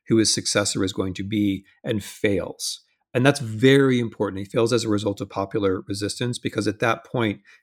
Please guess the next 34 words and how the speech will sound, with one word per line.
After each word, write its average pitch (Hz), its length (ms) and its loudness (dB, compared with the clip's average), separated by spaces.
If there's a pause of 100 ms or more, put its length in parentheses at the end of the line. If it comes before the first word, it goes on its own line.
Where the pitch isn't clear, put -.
Ukrainians 120 480 2
do 110 100 -2
something 104 540 -4 (160)
which 110 240 -4
Russians 113 420 0
never 104 280 0
managed 95 400 -4
to 104 40 -12
do, 113 360 2 (260)
which 117 180 2
is 110 180 2
to 104 340 0 (280)
make 120 300 4
an 120 80 4
election 104 500 -4
count 98 540 -4 (380)
when 117 160 -2
the 104 80 -2
people - 340 -4
in 101 80 -4
power 98 300 -2
didn't 95 240 -8
want 85 180 -8
it 85 80 -16
to - 100 -14
count. 87 300 -14 (720)
So 113 240 2 (280)
Putin, 139 600 4 (280)
um, 104 320 0
succeeds 110 960 2
where, 113 560 2
you 120 60 -8
know, 92 220 -6 (160)
where 104 400 0